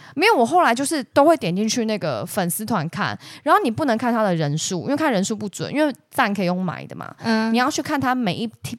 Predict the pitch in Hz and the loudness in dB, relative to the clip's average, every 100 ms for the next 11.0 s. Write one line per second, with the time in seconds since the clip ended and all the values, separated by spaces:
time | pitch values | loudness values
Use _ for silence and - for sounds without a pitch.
0 | _ - 220 202 302 320 - 262 269 - | _ -2 0 0 -2 -6 -2 -2 -2 -2
1 | 247 247 202 135 190 - 214 190 208 175 | 2 2 2 0 -2 0 2 0 -2 -4
2 | 113 107 - 240 190 202 170 165 - 175 | -4 -8 -6 -4 -2 -2 -2 -4 -6 -6
3 | 147 - 156 87 - _ _ _ - 370 | -6 -8 -8 -12 -18 _ _ _ 4 6
4 | 294 208 226 247 269 262 233 196 196 214 | 8 4 -2 0 0 2 4 4 2 0
5 | 240 185 170 151 202 226 233 175 175 208 | 0 2 0 0 -4 0 2 2 0 0
6 | 202 240 196 196 180 180 - 185 - - | 0 0 2 4 2 0 -2 -6 -8 -20
7 | _ _ _ - 202 - 233 202 156 165 | _ _ _ -8 -6 -6 -4 0 0 0
8 | 185 165 - 156 151 - - 180 _ - | 0 -2 -4 -6 -6 -6 -8 -8 _ 0
9 | 392 453 - 214 349 262 311 294 269 269 | 0 0 0 0 0 -2 -2 -2 0 2
10 | 247 170 175 208 202 180 160 147 170 | 0 -2 -6 -4 -4 -2 -4 -4 -6